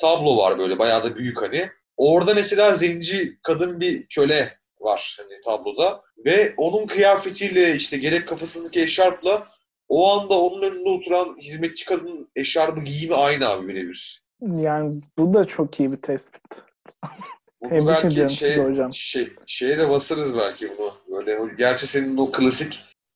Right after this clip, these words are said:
Speaker 1: üç fotoğraf fetişini bozabilir bilmiyorum yani de. <laughs>
Speaker 2: Üç fotoğraf fetişi var. Kızlardan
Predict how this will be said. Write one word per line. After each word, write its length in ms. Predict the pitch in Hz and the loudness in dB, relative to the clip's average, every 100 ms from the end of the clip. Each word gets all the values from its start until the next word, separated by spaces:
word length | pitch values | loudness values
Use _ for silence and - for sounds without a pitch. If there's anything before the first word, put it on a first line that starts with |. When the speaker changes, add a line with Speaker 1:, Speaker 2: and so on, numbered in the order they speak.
| - | -2
Speaker 1:
üç 260 | 151 - - | 0 2 2
fotoğraf 480 | 143 147 143 151 | 4 6 4 4
fetişini 420 | - - - 156 143 | 2 2 2 4 4
bozabilir 480 | 139 147 143 143 | 6 6 6 4
bilmiyorum 380 | 135 143 147 123 | 4 2 2 4
yani 300 | 120 123 175 | 2 2 2
de. 180 | 208 120 | 4 2
<laughs> 800 | - - - - - 214 _ _ | 0 -14 -18 -20 -16 -16 _ _
Speaker 2:
Üç 220 | 180 170 - | -4 -4 -4
fotoğraf 500 | 156 156 156 151 - | -6 -2 -4 -2 -4
fetişi 400 | 135 - - 131 | -6 -8 -8 -6
var. 160 | 120 | -6
Kızlardan 760 | - 143 139 143 147 147 151 | -4 -2 -2 -2 -2 -2 -4